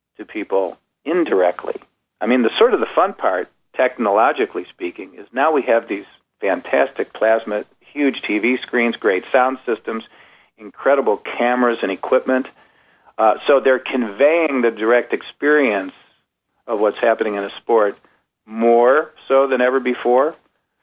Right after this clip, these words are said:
But then, Julie, to your question, I would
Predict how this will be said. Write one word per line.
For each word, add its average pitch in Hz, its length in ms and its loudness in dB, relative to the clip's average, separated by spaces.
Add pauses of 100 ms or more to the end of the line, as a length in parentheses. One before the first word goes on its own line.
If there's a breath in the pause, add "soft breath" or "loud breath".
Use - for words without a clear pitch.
(920)
But 127 140 -4
then, 139 180 4
Julie, 127 400 4
to 117 200 -2
your 110 160 4
question, 131 480 0
I 107 120 2
would 104 160 -2